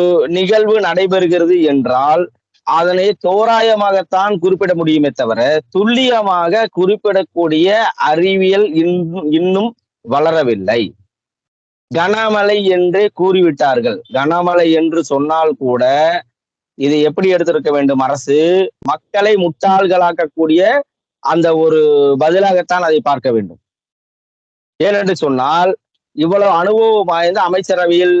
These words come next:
அமைச்சரவை வைத்திருக்கக்கூடிய ஸ்டாலின் அவர்களிடத்தில் இந்த இது போன்ற பதில்களை மக்கள் எதிர்பார்க்கவில்லை. இதே வந்து போன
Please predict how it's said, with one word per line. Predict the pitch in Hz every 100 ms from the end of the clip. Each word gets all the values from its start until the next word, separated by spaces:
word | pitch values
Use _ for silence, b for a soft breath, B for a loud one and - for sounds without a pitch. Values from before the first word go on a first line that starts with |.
| 175
அமைச்சரவை | 147 165 170 165 170 156
வைத்திருக்கக்கூடிய | 151 170 - - 147 147 143 135 160 180 180
ஸ்டாலின் | - - 151 165 175 160
அவர்களிடத்தில் | 147 143 143 131 156 165 160
இந்த | 156 170 170
இது | 175 214
போன்ற | 185 196 190 196
பதில்களை | 156 156 165 147 160 170
மக்கள் | 143 - 180
எதிர்பார்க்கவில்லை. | 151 147 156 151 135 135 107 92 85 _ _ _ _ _ _ _ _ _ _ _ _ _ _ _ _ -
இதே | 175 214 233 247
வந்து | 208 196 190 160
போன | 190 190 214